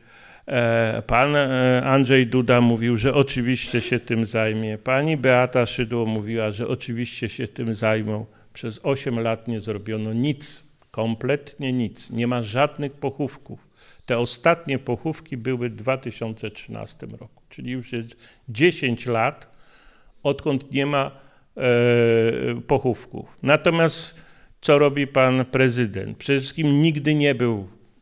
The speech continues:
na naszych uroczystościach, nie wziął patronatu.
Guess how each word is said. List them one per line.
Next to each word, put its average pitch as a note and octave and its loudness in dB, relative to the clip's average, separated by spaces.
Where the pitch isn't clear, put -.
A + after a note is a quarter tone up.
na A2+ -2
naszych A#2 -2
uroczystościach, A2+ -4
nie C3+ 2
wziął C#3+ -2
patronatu. C#3+ -2